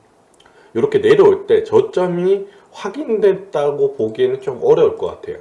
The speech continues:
왜냐하면 중간에 이 폴란드 수주에 대한 그런,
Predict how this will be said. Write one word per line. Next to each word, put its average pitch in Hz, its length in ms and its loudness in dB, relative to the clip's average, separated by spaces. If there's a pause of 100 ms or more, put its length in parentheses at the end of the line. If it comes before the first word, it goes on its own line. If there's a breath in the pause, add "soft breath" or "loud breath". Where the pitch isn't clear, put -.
(140)
왜냐하면 117 600 -2 (340 loud breath)
중간에 160 500 2
이 120 220 -6
폴란드 175 640 0
수주에 151 520 2
대한 107 440 -2
그런, 110 400 -2